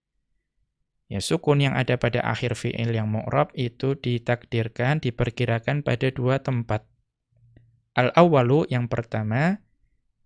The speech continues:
idza taharraka litakhallusi min iltiqa'is sakinaini. Ya.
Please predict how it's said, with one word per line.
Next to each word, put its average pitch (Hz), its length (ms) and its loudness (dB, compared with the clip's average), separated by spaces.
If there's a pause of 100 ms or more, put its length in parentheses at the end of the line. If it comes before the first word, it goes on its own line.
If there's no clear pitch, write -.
(140)
idza 139 500 4
taharraka 147 1040 2
litakhallusi 143 1300 0
min 131 160 0
iltiqa'is 143 720 0
sakinaini. 113 960 -2 (1400)
Ya. 98 300 -8